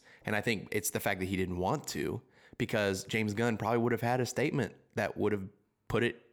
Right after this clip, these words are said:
in the bed. Be like, "Oh yeah, I deleted those a while ago. They were brought up. They were jokes." And, like, the fact that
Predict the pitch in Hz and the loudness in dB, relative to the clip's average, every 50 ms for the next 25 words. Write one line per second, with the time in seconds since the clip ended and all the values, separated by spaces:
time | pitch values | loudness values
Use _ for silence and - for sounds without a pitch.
0 | _ _ - 117 110 107 107 104 104 101 101 113 139 127 92 92 87 98 98 - | _ _ -2 0 2 2 4 2 2 2 2 2 2 2 2 2 0 0 0 -2
1 | - - 135 139 135 123 117 127 113 95 95 98 95 - 101 104 110 107 110 101 | 0 2 2 4 4 4 4 2 2 2 2 0 0 0 0 2 2 0 0 2
2 | 107 107 104 104 101 104 95 95 95 95 95 95 95 92 95 95 95 95 95 98 | 2 2 2 2 2 0 0 2 2 2 2 0 0 0 0 0 0 0 0 0
3 | 98 95 101 95 - 95 98 95 95 95 - - - - - - - - - - | 0 0 0 0 0 0 0 2 0 -2 -2 -4 -10 -18 -18 -18 -20 -20 -6 -2
4 | 117 120 120 117 113 95 - - 101 101 101 101 - - - 135 123 120 104 104 | 0 0 2 2 0 0 0 2 2 2 2 0 -2 -2 0 0 2 2 0 0
5 | - - 113 - - 117 120 - - - 104 90 - - - - | -2 -4 -2 0 0 0 0 0 0 0 0 0 -2 -4 -12 -20